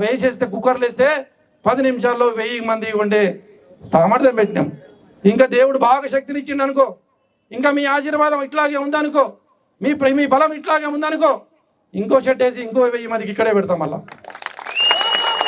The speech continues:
ఇంకా బాగా ఇచ్చారనుకో నాకు శక్తిని మీరు. నాలుగు మండలాల్లో ఉన్నటువంటి తిమాజిపేట, బిజినపల్లి, తెలకపల్లి, తాడూరు నాలుగు మండల కేంద్రాల్లో మళ్ళీ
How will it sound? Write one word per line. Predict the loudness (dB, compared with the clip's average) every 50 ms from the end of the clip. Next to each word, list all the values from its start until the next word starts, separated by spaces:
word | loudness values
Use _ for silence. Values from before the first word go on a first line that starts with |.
| 0 -2 -2 -2 -2 -2 -2 -2 -2 -2 -2 -4 -4 -6 -6 -6 -6 -6 -6 -6 -8 -6 -6 -6 -6 -2 0 2 2
ఇంకా | 4 2 2 2 2 2 4 2
బాగా | 2 2 0 0 -2
ఇచ్చారనుకో | -4 -2 -2 -2 0 0 0 0 0
నాకు | -2 -2 -4 -6
శక్తిని | -10 -8 -8 -6 -2 -2
మీరు. | -2 -2 -2 -4 -12 -20 -14 -6 -2 0
నాలుగు | 0 2 2 0 0 0 0
మండలాల్లో | 0 0 0 0 0 0 0 -2 -2 -4
ఉన్నటువంటి | -6 -6 -6 -4 -4 -4 -4 -4 -6 -6 -4
తిమాజిపేట, | -4 -2 0 0 -2 -2 0 2 2 2 0 -2 -8 -10 -12 _ _ _ _ _ _ -4
బిజినపల్లి, | -2 0 0 2 2 2 2 2 0 0 -2 -4 -6 -8 -14 _ _ _ _ -18 -4 0
తెలకపల్లి, | 0 2 2 2 0 2 0 0 -2 -2 -6 -8 -8 -12 _ _ _ _ _ _ 0
తాడూరు | 2 4 4 4 2 0 -2 -6 -4 -6 -6 -6 -10 _ _ _ _ -16 -10 -6 -2
నాలుగు | -2 0 0 0 0 -2 -2
మండల | 0 0 0 0 -2 -4
కేంద్రాల్లో | -6 -6 -6 -6 -6 -4 -4 -4 -4 -2 -2
మళ్ళీ | -2 -2